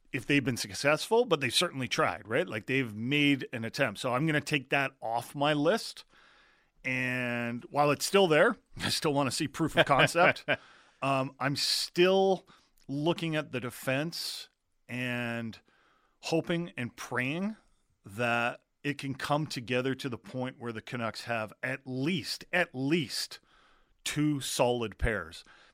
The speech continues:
Speaker 1: because I'm still not exactly sure how it's all gonna shake out.
Speaker 2: Yeah.
Speaker 1: Like, who's gonna play with who? Um, you know, who's gonna play the right side if they're a left shot?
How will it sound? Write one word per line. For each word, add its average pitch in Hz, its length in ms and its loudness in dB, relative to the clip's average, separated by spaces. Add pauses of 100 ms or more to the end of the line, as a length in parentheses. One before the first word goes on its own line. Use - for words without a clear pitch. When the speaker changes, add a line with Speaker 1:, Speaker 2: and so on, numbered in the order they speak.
Speaker 1:
because 143 260 -2
I'm 131 160 -4
still - 540 -2
not 185 180 0
exactly 151 400 -2
sure 135 300 -2
how 120 240 0
it's 117 160 -8
all 120 160 0
gonna 110 200 -6
shake 104 320 -8
out. 110 300 -4
Speaker 2:
Yeah. 92 160 -4 (220)
Speaker 1:
Like, 120 160 -4
who's 123 220 -4
gonna 120 180 -2
play 110 480 -2 (320)
with 107 180 -8
who? 120 440 -2 (420)
Um, 101 480 -8
you 107 100 -10
know, 95 140 -10
who's 120 240 -6
gonna 123 180 -4
play 117 320 -2
the 107 140 -8
right 110 220 -4
side 110 360 -2
if 107 140 -10
they're 101 160 -4
a 98 60 -6
left 104 220 -6
shot? 107 520 -2